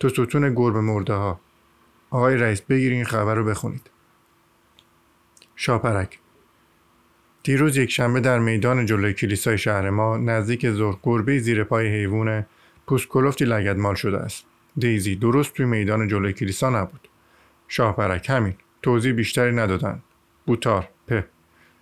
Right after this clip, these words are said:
دودار: «همین کافیه، واضحه.» بوتار: من حرف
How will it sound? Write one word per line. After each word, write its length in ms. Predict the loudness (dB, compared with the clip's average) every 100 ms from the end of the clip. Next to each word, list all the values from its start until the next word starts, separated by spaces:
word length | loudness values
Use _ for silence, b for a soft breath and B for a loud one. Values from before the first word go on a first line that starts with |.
| b _ _ _ _ _ _ _
دودار: 340 | 0 2 4 2
«همین 340 | 0 2 0
کافیه، 400 | 2 0 0 0
واضحه.» 540 | 2 2 4 2 0 -4 -16 b b b -2
بوتار: 420 | 0 2 2 0
من 200 | 0 0
حرف 300 | 2 0 0